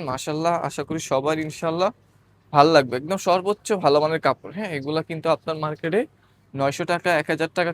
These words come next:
কিন্তু সেল হয়। এগুলো আমরাও একটা সময় বিক্রি করতাম, এখন কিন্তু আমরা লাভের পরিমাণটা কমে একদম হচ্ছে একদম সীমিত একটা রেটে আপনাদেরকে দিয়ে দিচ্ছি, যাতে করে হচ্ছে আপনারা সবাই বেশি বেশি কেনাকাটা করতে পারেন আনাস ফ্যাশন বিডি থেকে।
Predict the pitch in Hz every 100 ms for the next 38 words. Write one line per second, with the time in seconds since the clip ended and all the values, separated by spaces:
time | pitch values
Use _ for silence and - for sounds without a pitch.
0 | 180 160 170 - 151 135 104 - _ _
1 | _ - 135 160 143 165 175 185 170 185
2 | 175 175 156 156 175 180 151 127 127 160
3 | 160 160 165 165 139 139 156 156 170 170
4 | 175 175 175 170 185 202 - 151 147 170
5 | 170 - 170 170 180 - 180 185 196 185
6 | 170 165 160 180 170 170 170 180 180 -
7 | 214 262 _ _ _ _ - 131 151 147
8 | 156 - 156 - 160 170 160 175 151 139
9 | 165 156 160 190 165 160 156 165 214 285
10 | - - _ - - - 170 - 180 135
11 | 123 127 131 - 143 151 139 143 139 120